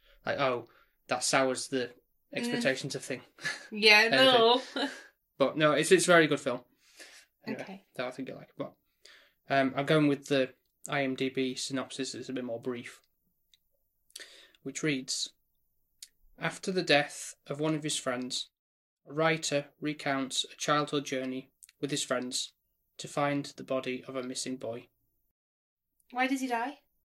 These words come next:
Speaker 1: So, well, you find out in the film. <laughs>
Speaker 2: And you say that to me. Like, I don't wanna watch it until I know why he dies.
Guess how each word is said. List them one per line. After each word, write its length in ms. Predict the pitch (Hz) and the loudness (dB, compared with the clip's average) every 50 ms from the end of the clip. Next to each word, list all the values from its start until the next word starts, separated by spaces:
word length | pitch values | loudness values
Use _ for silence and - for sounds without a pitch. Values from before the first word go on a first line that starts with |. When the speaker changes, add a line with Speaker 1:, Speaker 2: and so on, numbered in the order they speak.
| _ _ _ _ _ - | _ _ _ _ _ -20
Speaker 1:
So, 100 | - - - - | -20 -20 -14 -12
well, 120 | 127 127 | -12 -8
you 220 | 127 131 135 139 - _ _ _ | -8 -8 -8 -10 -12 _ _ _
find 240 | _ - 143 139 135 | _ -8 -6 -6 -6
out 100 | 131 131 | -6 -6
in 40 | 139 | -8
the 60 | 135 | -4
film. 260 | - 160 143 160 175 - - - - - | -4 -2 0 0 0 -2 -2 -10 -12 -12
<laughs> 200 | - - - - | -14 -6 4 6
Speaker 2:
And 160 | 285 262 269 | 8 8 8
you 380 | 285 302 320 349 349 294 320 - | 6 8 10 12 12 10 10 10
say 180 | 370 277 240 | 10 10 10
that 180 | 220 226 226 214 | 10 6 0 0
to 100 | - 240 | 0 0
me. 260 | 214 196 220 - _ _ - - - - - | 0 0 -2 -8 _ _ -20 -16 -12 -8 -2
Like, 100 | 277 277 349 | 4 8 10
I 40 | 381 | 10
don't 140 | 302 302 294 | 10 10 10
wanna 200 | 285 269 254 254 | 8 8 6 6
watch 240 | 247 262 247 - 294 | 6 4 4 4 2
it 60 | 277 | 0
until 200 | 269 262 302 269 | 0 0 0 2
I 60 | 247 | 2
know 120 | 233 226 220 | 2 2 2
why 120 | 220 214 214 | 4 4 4
he 80 | 214 | 4
dies. 380 | 214 214 208 208 202 208 - | 4 4 4 4 2 0 -4